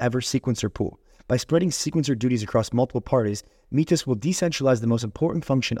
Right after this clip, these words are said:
of a blockchain network, combine that with their network of block producers and validators, and Metis will become one of the first truly decentralized layer twos using a decentralized sequencer.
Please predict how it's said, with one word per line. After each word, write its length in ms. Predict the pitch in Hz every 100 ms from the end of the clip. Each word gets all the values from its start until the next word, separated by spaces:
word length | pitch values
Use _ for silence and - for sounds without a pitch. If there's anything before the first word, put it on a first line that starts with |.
| -
of 80 |
a 60 | 117
blockchain 400 | 110 113 - 143
network, 340 | 120 - 104 _ _ _ -
combine 420 | 131 113 120 160
that 360 | 151 131 127 _
with 220 | 113 110 -
their 280 | 110 120 156
network 360 | 156 - 135
of 140 | 127 107
block 220 | 135 139
producers 340 | 127 110 120 - -
and 160 | 139
validators, 580 | 143 127 107 101 101 104 - _ -
and 200 | 117 127
Metis 320 | 170 160 -
will 80 | 120
become 260 | 120 123
one 100 | 120
of 60 | 110
the 60 | 107
first 400 | - 170 - -
truly 560 | - 190 202 131 123 _ _ -
decentralized 640 | 160 143 131 127 120 98
layer 280 | 107 127 170
twos 380 | - 117 110 - _ -
using 260 | 123 123
a 40 | 107
decentralized 560 | 110 120 98 120 -
sequencer. 420 | 143 107 95 62